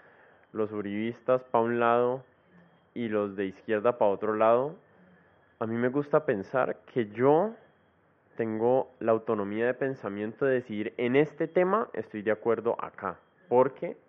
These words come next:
lo pensé y estoy de acuerdo con este, así no esté de acuerdo, digamos, estoy de acuerdo con la bancada de Duque, de Uribe, o lo que sea, en este tema,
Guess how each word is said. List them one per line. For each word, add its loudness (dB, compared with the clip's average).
lo -4
pensé -4
y -12
estoy -12
de -2
acuerdo -6
con -4
este, -4
así -2
no 2
esté -2
de 4
acuerdo, -2
digamos, -8
estoy -12
de 0
acuerdo -2
con -4
la 0
bancada 0
de -4
Duque, -4
de 0
Uribe, 0
o 4
lo 2
que -4
sea, 0
en -2
este -4
tema, -2